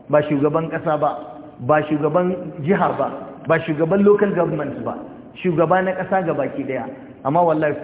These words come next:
kullum kwanan duniya sai ya bi ɗakin matansa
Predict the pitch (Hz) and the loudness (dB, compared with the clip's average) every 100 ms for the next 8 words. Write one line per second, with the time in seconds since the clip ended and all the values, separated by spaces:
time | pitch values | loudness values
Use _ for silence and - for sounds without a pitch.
0 | - 170 160 165 170 - 180 165 165 165 | 2 4 4 4 2 2 0 0 0 -2
1 | 160 135 170 170 175 151 120 - - - | -4 -2 -2 0 -2 -2 -4 -10 -16 -18
2 | - 165 165 165 165 165 170 175 170 165 | 0 4 6 6 6 4 2 2 0 0
3 | 160 139 135 135 139 139 151 147 143 135 | -4 -4 -2 0 -2 -2 -2 -2 -2 -2
4 | 110 | -4